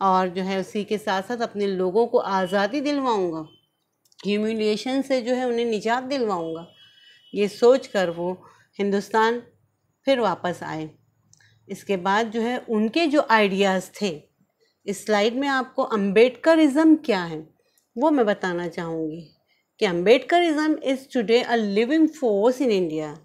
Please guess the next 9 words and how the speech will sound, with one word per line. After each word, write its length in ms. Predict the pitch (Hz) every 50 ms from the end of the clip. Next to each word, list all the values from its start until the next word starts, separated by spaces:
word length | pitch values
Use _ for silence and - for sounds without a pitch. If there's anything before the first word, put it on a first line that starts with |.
| _ _ _ _ _ -
एक 160 | 175 185 180 - 170
जिंदा 560 | 143 147 202 226 247 247 233 240 240 240 240
फोर्स 680 | 233 - _ _ _ - 220 254 262 254 233 247 - 226
है, 120 | 214 208
एक 220 | 202 - - _ _
ताकत 400 | 190 190 208 - - 269 262 262
है 60 | 240
हिंदुस्तान 600 | 226 208 190 185 180 175 175 - - 180 170 170
में, 260 | 165 160 160 151 151